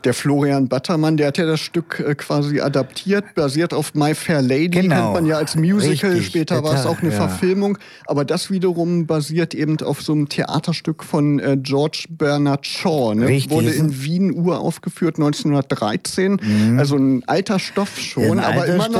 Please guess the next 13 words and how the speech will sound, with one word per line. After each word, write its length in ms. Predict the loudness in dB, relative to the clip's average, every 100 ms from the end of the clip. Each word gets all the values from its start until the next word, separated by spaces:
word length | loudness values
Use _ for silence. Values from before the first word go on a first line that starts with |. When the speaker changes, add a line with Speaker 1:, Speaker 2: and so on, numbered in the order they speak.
| 0
Speaker 2:
Stoff. 20 |
Speaker 1:
relevant, 640 | 0 0 0 0 -2 -2 0
Speaker 2:
Ja, 120 | 0
Speaker 1:
ne? 80 | 2
Speaker 2:
immer 200 | 2 2
noch 200 | 2 0
total 420 | -2 -2 0 0 0
relevant, 640 | 0 0 2 2 2 0
äh, 40 | -4 -2 -2 -4 -10 -8 -4 -2
und 280 | -4 -6
ja, 340 | -4 0 2 2
ja, 160 | 2
und 320 | 2 0 0